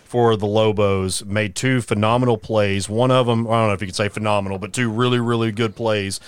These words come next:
that great receivers make. And one of them was when two Bryant receivers collided and he caught the ball and then went for the touchdown.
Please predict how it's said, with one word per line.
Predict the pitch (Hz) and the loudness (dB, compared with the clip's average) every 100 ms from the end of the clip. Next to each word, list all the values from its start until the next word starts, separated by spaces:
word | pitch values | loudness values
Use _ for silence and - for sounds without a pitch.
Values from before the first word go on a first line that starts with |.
| - - | -18 -2
that | 113 101 | -2 2
great | 117 113 | 0 0
receivers | 110 - 110 107 101 | -2 -2 -2 -2 0
make. | 110 104 101 - - - - _ | 0 0 -2 -10 -20 -20 -20 _
And | 117 110 | -2 -2
one | 104 139 | 0 2
of | 175 147 | 2 4
them | 151 143 | 4 4
was | 123 110 | 2 0
when | 113 | -2
two | - 131 | -2 -4
Bryant | 123 127 131 | -2 -2 -2
receivers | 113 - 120 120 | -6 -6 -6 -6
collided | - 113 104 104 101 | -6 -6 -2 -2 -4
and | 92 | -8
he | 95 | -10
caught | - 110 | -4 -4
the | 110 | -2
ball | 107 110 110 | 0 2 2
and | 107 | 0
then | 98 | -4
went | 107 98 | -6 -6
for | |
the | 101 | -8
touchdown. | 95 101 - 101 95 98 | -6 -8 -6 -4 -4 -6